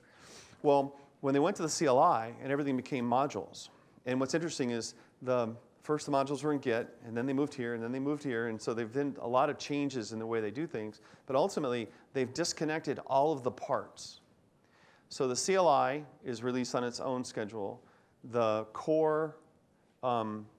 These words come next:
platform-specific stuff, so Android, I O S, and so on, is a, on its own release strategy, and then the plugins are on their own re-, so it's dynamic as heck. And the coolest thing was,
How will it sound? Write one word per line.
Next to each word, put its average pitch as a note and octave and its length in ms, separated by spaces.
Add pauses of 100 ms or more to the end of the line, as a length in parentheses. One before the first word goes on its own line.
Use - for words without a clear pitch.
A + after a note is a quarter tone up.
(1300)
platform-specific C3+ 1300
stuff, G#2+ 320
so - 120
Android, B2 340
I A#2 120
O A2+ 100
S, A2 160
and A2+ 100
so A#2 180
on, A2 120
is A2 120
a, A2+ 220
on A#2 140
its A2+ 160
own A#2+ 120
release G2+ 680
strategy, G2 640 (320)
and A2 180
then G#2+ 420 (380)
the G#2 300 (120)
plugins B2+ 420
are G#2 100
on G2+ 140
their F#2+ 100
own F#2 100
re-, F#2+ 80 (200)
so A2+ 360 (400)
it's A#2 220
dynamic A#2+ 520
as A2+ 140
heck. - 320
And B2+ 100
the A#2+ 60
coolest F#3 460
thing A2+ 160
was, G#2 280